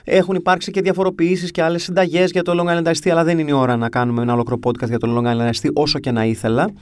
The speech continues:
ε, και να τα δοκιμάζω ενώ το κα-, ναι. Ναι. Ε, ε, το, το Long Island Iced Tea, λοιπόν, είναι αυ-, το,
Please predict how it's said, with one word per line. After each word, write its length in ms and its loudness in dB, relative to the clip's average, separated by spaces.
ε, 160 -12
και 140 -4
να 120 0
τα 120 0
δοκιμάζω 520 0
ενώ 200 -4
το 260 -12
κα-, 220 -10
ναι. 180 -4
Ναι. 140 2
Ε, 380 4
ε, 120 4
το, 600 4
το 120 2
Long 120 4
Island 280 0
Iced 120 -6
Tea, 60 0
λοιπόν, 340 0
είναι 400 2
αυ-, 600 -4
το, 180 2